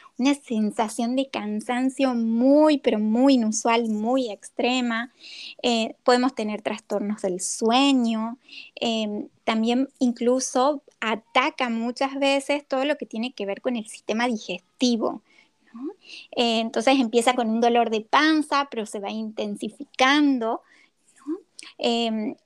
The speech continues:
usualmente muchas de las personas que, que tienen y están sufriendo trastorno de ansiedad expresan una sensación como de un peligro inminente, ¿no? Una,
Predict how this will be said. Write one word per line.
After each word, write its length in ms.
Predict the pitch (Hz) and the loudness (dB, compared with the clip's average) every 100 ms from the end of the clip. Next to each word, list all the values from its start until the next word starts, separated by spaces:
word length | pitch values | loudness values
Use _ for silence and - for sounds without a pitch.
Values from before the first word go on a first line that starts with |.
| - | -4
usualmente 1120 | 247 - 262 262 262 277 277 277 294 320 311 | -2 0 2 2 2 4 2 2 2 0 -2
muchas 380 | 254 233 233 247 | -4 -6 -4 -6
de 60 | 254 | -6
las 120 | 220 | -8
personas 640 | - 220 - 277 320 240 - | -10 -10 -4 -2 -2 -2 -8
que, 260 | - 202 - | -12 -12 -10
que 100 | - | -12
tienen 560 | 202 226 254 277 277 262 | -10 -4 0 0 0 -2
y 60 | |
están 280 | - - 220 | -6 -8 -8
sufriendo 500 | 220 240 - 262 269 | -8 -8 -2 0 0
trastorno 440 | 262 214 240 240 254 | -2 -6 -6 -4 -2
de 100 | 262 | 0
ansiedad 460 | 269 285 294 311 | 0 2 2 2
expresan 640 | 320 - - 262 277 320 359 _ - _ | 0 -4 -2 2 2 2 -2 _ -20 _
una 200 | 285 294 | 4 4
sensación 640 | 330 247 220 214 202 233 262 | 4 -2 -4 -6 -6 -4 -2
como 180 | 277 | 0
de 100 | 240 | 0
un 140 | 214 247 | -2 -2
peligro 500 | 269 247 220 285 294 - | -2 -2 2 2 2 4
inminente, 1080 | 233 214 208 208 226 233 214 202 - 185 | 4 4 2 2 2 2 2 -2 -2 -4
¿no? 280 | 196 202 285 | -4 0 2
Una, 360 | 254 233 240 | 2 0 -4